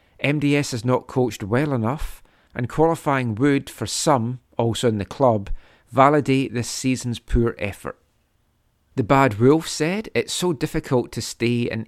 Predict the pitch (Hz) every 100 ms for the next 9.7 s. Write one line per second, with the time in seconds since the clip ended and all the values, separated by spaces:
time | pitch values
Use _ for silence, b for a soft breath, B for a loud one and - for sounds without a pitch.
0 | - 123 - - - 110 104 107 101 98
1 | 92 98 - 95 85 - 131 - - -
2 | _ _ _ _ _ _ _ _ - 135
3 | 120 135 123 104 - 104 120 - 120 107
4 | 113 120 131 208 240 - 180 175 151 131
5 | 107 b b b - - 156 - - 123
6 | 123 110 120 120 - 127 123 123 113 117
7 | 117 - 117 120 113 107 - - 139 135
8 | 104 110 104 123 143 190 202 139 - 131
9 | 139 110 - - 71 87